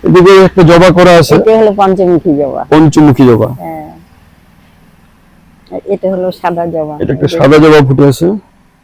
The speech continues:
Speaker 2: আর একটু পরে ফুটবে।
Speaker 1: এটা, আহ, আজকে, আহ, বা কালকে ফুটতে
Speaker 2: আজকে
Speaker 1: পারে।
Speaker 2: ফুটবে।
Speaker 1: হ্যাঁ, আজকে হয়তো
Speaker 2: সে
Speaker 1: ফুটবে।
Speaker 2: মানে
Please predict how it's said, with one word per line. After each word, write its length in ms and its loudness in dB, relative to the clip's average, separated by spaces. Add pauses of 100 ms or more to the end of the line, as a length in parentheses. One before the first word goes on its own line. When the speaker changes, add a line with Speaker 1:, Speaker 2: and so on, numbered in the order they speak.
(480)
Speaker 2:
আর 120 -6
একটু 280 -12
পরে 260 0 (100)
ফুটবে। 420 -8 (1600)
Speaker 1:
এটা, 160 0
আহ, 540 2
আজকে, 280 -4
আহ, 480 2
বা 120 2
কালকে 280 0
ফুটতে 80 0
Speaker 2:
আজকে 160 -4
Speaker 1:
পারে। 140 2
Speaker 2:
ফুটবে। 380 2
Speaker 1:
হ্যাঁ, 200 4
আজকে 180 0
হয়তো 180 0
Speaker 2:
সে 120 -4
Speaker 1:
ফুটবে। 60 -2
Speaker 2:
মানে 180 0